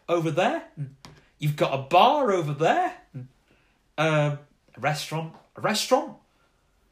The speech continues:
People might go over and they might say, "This is not a restaurant, this is an office area." Mm.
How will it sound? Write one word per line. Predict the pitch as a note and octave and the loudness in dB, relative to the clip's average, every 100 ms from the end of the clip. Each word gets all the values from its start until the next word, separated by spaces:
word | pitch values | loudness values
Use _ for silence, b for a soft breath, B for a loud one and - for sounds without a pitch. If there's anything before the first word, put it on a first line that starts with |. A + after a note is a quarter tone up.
| _ _ _ _ - - | _ _ _ _ -14 0
People | G#3+ G3 D#3+ | 0 0 0
might | D3+ C#3+ | 0 0
go | D3 | 0
over | C#3+ C3+ | 0 0
and | C#3+ | -2
they | C#3+ | 0
might | C#3+ - | -2 -2
say, | D3+ C#3+ | 0 2
"This | D#4+ D4+ | 2 2
is | G#3+ | 0
not | E3 | -2
a | D3 | 0
restaurant, | G#3+ - F4+ F#4 D4+ | 0 4 4 4 2
this | A3+ | -2
is | B3 | 2
an | C#4+ | 4
office | E4+ - A3 | 2 0 0
area." | G#3 F3 C#3+ A#2+ - - | 2 0 0 -4 -12 -16
Mm. | C#3 | -16